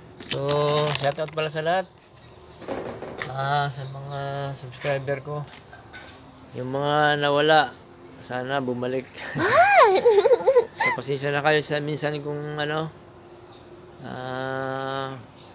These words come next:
Speaker 1: pag, pag, mga gumag-, minsan ako gumawa ng content, gawa nung, ah, wala masyadong mapuntahan eh.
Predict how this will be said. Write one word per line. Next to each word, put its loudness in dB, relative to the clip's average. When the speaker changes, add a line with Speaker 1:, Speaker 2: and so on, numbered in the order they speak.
Speaker 1:
pag, -12
pag, -12
mga 0
gumag-, -2
minsan -2
ako -4
gumawa -2
ng -6
content, -4
gawa 0
nung, -4
ah, -8
wala -6
masyadong -4
mapuntahan -6
eh. -8